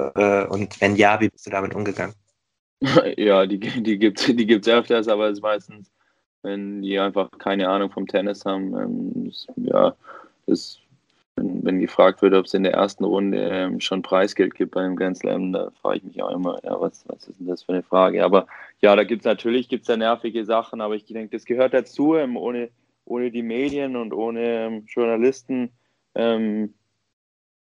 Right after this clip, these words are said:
Speaker 2: wäre Sport einfach nicht Sport. Und, ähm, ich denke, davon profitieren wir auch, ähm, dass eben, ja, dass es eben so viel Preisgeld gibt bei den Grand Slams, ähm, ist auch, ja, es, es ist wegen dem T V und wegen,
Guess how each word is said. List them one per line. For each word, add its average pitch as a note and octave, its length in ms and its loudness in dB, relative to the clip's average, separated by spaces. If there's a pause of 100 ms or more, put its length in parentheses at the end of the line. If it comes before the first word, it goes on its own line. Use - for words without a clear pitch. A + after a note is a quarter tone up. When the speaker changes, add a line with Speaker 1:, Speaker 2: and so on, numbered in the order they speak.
(140)
Speaker 2:
wäre A2+ 340 6 (220)
Sport - 460 -4
einfach A2+ 260 -6
nicht G#2 200 -12
Sport. G2+ 460 -4 (420)
Und, G2 280 -10
ähm, G2 200 -2
ich - 100 -12
denke, G#2 320 -2
davon G2+ 680 2
profitieren A#2 600 0
wir A#2 120 2
auch, A2 260 4
ähm, G2+ 240 -6
dass G2 260 -10
eben, G#2 320 -4 (400)
ja, G#2+ 140 2
dass G#2+ 200 2
es - 100 -6
eben A2 220 2
so G#2 120 -2
viel G#2+ 160 -4
Preisgeld A2 500 0
gibt A#2+ 200 0
bei A#2 80 2
den G#2 180 -2
Grand G#2+ 180 -2
Slams, G#2+ 360 -4
ähm, G#2 180 -4
ist G2 160 -6
auch, G2+ 220 -2 (500)
ja, G2 260 2
es, - 220 -10 (340)
es - 320 -12
ist - 300 2
wegen A2+ 240 8
dem G#2 180 2
T - 140 2
V A#2 420 6
und G#2 200 -2
wegen, G2+ 500 -6